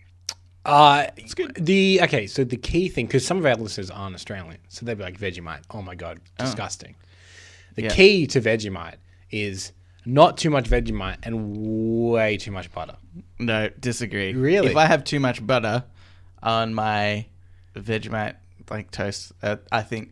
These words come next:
Speaker 2: I, I don't like too much butter.
Speaker 1: Really?
Speaker 2: Yeah.
Speaker 1: Well,
Speaker 2: When,
Speaker 1: you,
Speaker 2: when
Speaker 1: you
Speaker 2: it, when it's, like, a little bit, when, when it's got pools of butter, I don't like that.
Speaker 1: Oh,
Speaker 2: A-,
Speaker 1: right, yeah,
Speaker 2: any,
Speaker 1: yeah.
Speaker 2: any sort of, like, minor pool, not, not, like, big pools, <laughs> but,
Speaker 1: <laughs>
Speaker 2: you know, like, if, if you can see the liquid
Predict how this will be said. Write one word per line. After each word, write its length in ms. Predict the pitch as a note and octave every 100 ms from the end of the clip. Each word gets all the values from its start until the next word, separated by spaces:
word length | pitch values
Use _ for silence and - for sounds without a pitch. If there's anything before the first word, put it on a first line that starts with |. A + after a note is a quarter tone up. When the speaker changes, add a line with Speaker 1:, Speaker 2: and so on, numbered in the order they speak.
| -
Speaker 2:
I, 160 | C3+ C3
I 100 | D3
don't 160 | C3+
like 300 | A#2 A#2 -
too 120 | - A2+
much 220 | G2+ -
butter. 160 | - - -
Speaker 1:
Really? 420 | A2+ D3 B2 E2 - -
Speaker 2:
Yeah. 140 | - G2+ - -
Speaker 1:
Well, 60 |
Speaker 2:
When, 100 | C#3+
Speaker 1:
you, 80 | D#3+
Speaker 2:
when 140 | D#3+
Speaker 1:
you 60 | D#3+
Speaker 2:
it, 120 | D#3
when 160 | D#3+ E3
it's, 140 | D#3+
like, 180 | D#3+ D#3
a 60 | D#3
little 260 | D#3 D#3+
bit, 300 | D#3 C#3+ - - - - -
when, 160 | - F3+ - E3+ -
when 180 | D#3+ E3+
it's 120 | D#3+
got 220 | - E3
pools 380 | - D#3+ E3 F3+
of 120 | E3
butter, 320 | B2+ D3+ E3+ G3+
I 80 | C3+
don't 180 | B2 A2
like 180 | G#2+ G#2+
that. 120 | G#2
Speaker 1:
Oh, 340 | E3+ F3 E3+
Speaker 2:
A-, 20 | D3+
Speaker 1:
right, 260 | C#3+ A#2+
yeah, 60 | F#3+
Speaker 2:
any, 140 | G3+
Speaker 1:
yeah. 100 | G3+
Speaker 2:
any 220 | F#3 G3 F#3
sort 240 | G3 F#3+
of, 120 | F3
like, 320 | D#3 D3 C#3
minor 440 | C#3+ C#3+ D3 D#3 D3+
pool, 160 | C#3+ D3
not, 240 | A3 F#3+
not, 120 | E3
like, 180 | C#3 B2
big 220 | G#2+ A2
pools, 320 | F#2 G2+ - -
<laughs> 40 | -
but, 320 | F3 E3 D#3+ F3 E3 - E3 G#3 G3+ -
Speaker 1:
<laughs> 60 | -
Speaker 2:
you 80 | F3+
know, 240 | D#3 C#3
like, 300 | C3+ C3+ - D3+ - - -
if, 200 | D3 D3 -
if 120 | D3+
you 80 | D3
can 200 | D3 C#3+
see 300 | C3+ F3+ G#3
the 120 | F#3
liquid 580 | E3 E3 D#3+ C3+ A2+ G2